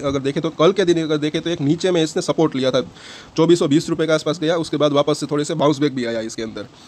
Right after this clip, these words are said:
और आज जो है थोड़ी सी गिरावट रही। और यहाँ पर अभी देखें तो वॉल्यूम अगर देखें तो वो ठीक ठाक बना हुआ है, ना कम है ना ज़्यादा है, ऐसा लग रहा है। वीकली चार्ट के ऊपर अगर आप देखेंगे तो यहाँ पर आप देख सकते हैं वो लो को, कल का, I think ये कल का लो ही है। और इसका एक रीज़न भी यहाँ पर आप देख सकते हैं कि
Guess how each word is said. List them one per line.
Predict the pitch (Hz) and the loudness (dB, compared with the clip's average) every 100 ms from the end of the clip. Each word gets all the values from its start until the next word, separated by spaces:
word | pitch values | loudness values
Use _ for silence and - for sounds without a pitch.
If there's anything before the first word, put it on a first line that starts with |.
| - - | -20 -4
और | 143 | 2
आज | 143 165 | 4 4
जो | 156 | 0
है | 220 | 0
थोड़ी | 165 | -2
सी | 156 | 0
गिरावट | 156 143 135 123 | 0 0 -2 -4
रही। | 120 127 107 - - - | -6 -8 -10 -16 -14 -2
और | 135 139 139 143 | 0 2 4 4
यहाँ | 139 143 165 | 4 4 2
पर | 160 | 0
अभी | 151 160 | 0 0
देखें | 156 - | 0 0
तो | 180 | 0
वॉल्यूम | 143 190 220 | 2 4 4
अगर | 196 180 | 2 -2
देखें | 175 180 | -2 -2
तो | |
वो | 151 | -2
ठीक | 165 160 - | -2 -4 -4
ठाक | 160 | -4
बना | 156 156 | 0 2
हुआ | 156 151 | 2 2
है, | 147 | 2
ना | 143 135 | 0 0
कम | 143 156 | 2 2
है | 156 | 2
ना | 151 | 2
ज़्यादा | 135 127 135 | 0 0 2
है, | 139 | 2
ऐसा | 131 | 0
लग | 131 120 | -2 -2
रहा | 113 | -4
है। | 110 113 - - - - - | -6 -8 -14 -20 -20 -16 0
वीकली | 131 160 202 | 2 4 4
चार्ट | 185 175 | 2 2
के | |
ऊपर | 170 160 | 0 2
अगर | 147 143 | 2 0
आप | 127 | 0
देखेंगे | 127 131 143 | -2 -2 0
तो | |
यहाँ | 175 147 - | 2 2 2
पर | 156 | 2
आप | 139 | 2
देख | 139 | 0
सकते | 135 127 | -2 -4
हैं | 120 | -2
वो | 123 131 | -2 -2
लो | 131 | -2
को, | 120 117 120 - | -2 -6 -10 -2
कल | 165 | 2
का, | 175 170 | 4 2
I | 160 | 2
think | 180 | 0
ये | 170 | -2
कल | 160 170 | 0 0
का | 180 | 2
लो | 160 | 2
ही | 170 | 2
है। | 151 143 143 - - - | 2 0 -6 -16 -20 -2
और | 156 | 0
इसका | 156 180 | 4 4
एक | 160 | 4
रीज़न | 143 151 185 | 4 4 2
भी | 185 | 0
यहाँ | 160 160 | 0 0
पर | 156 | 0
आप | 143 | -2
देख | 147 | -2
सकते | 147 135 | -4 -4
हैं | 180 | -2
कि | 214 | -2